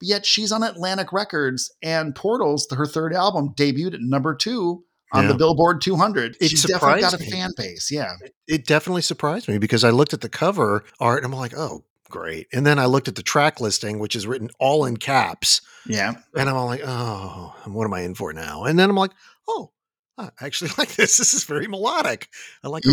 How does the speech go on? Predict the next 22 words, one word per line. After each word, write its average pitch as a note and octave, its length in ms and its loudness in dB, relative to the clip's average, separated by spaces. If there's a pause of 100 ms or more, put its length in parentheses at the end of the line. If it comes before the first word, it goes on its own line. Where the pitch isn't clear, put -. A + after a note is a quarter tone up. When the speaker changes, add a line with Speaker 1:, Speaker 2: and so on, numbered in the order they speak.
Speaker 1:
Yeah. A#3 60 -2
Speaker 2:
voice. F3+ 420 2
I A2 140 -4
like B2 180 0
the D#3+ 60 -2
way D#3 160 4
she D3 160 -6
structures C3 440 -4
the C#3 60 -2
song." D3 320 0
And G2 100 -4
I, G2+ 80 -2
I D3+ 140 2
understand B2 400 0
that D#2+ 140 -10
the, G#2+ 80 -6
you G#2 80 -2
know, D#2+ 80 -6
the E2+ 100 -10
lyrics F2+ 380 -2 (420)
and D#2+ 200 -12
the, F2 60 -12